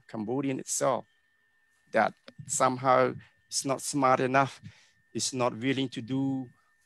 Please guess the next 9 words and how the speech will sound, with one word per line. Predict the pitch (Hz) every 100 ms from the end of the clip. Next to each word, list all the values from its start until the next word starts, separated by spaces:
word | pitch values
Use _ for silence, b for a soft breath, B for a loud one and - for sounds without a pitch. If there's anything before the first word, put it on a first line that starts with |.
| _ -
the | 110
right | 123 139
thing, | - 160 156 98 98 _ _
you | 131
know. | 127 - 120 _ _
Uh, | - - - -
the |
leaders | 107 131 131 135 139 131
always, | 127 139 131 135 131 123 117